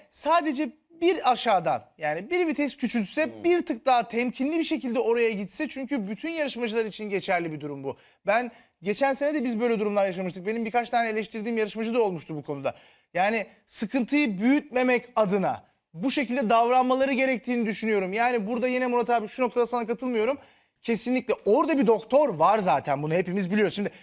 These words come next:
Speaker 1: doktorun olmadığı bir yerde olsa tamam. Doktor var zaten. O sırada yaklaşırsın, bir bakarsın, doktor gelir, bir şey, yardım ister, bir şey. İlk yardımı bilenler, bilmek ayrı bir şey falan filan diyorum.
Speaker 2: Belki ama çocuk, çocuk belki,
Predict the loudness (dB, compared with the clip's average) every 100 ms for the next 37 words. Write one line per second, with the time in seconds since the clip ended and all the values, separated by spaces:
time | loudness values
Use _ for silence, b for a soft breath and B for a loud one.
0 | B -2 0 2 4 4 4 2 2 4
1 | 4 4 2 2 2 2 -2 B B 2
2 | 2 4 4 6 4 6 4 2 0 0
3 | 2 2 4 4 2 0 0 0 2 2
4 | 0 -2 b b 0 4 4 4 4 4
5 | 0 0 2 2 2 2 2 0 0 -2
6 | 0 2 4 2 -2 -2 0 0 0 -2
7 | -4 B B 0 0 4 2 4 2 2
8 | 4 4 2 0 -2 -6 -2 2 2 4
9 | 2 2 0 0 0 -2 -8 -2 2 2
10 | 2 2 0 0 -4 2 2 2 2 0
11 | 0 -2 -2 -2 -4 -6 -4 -2 -4 0
12 | 0 2 -2 -2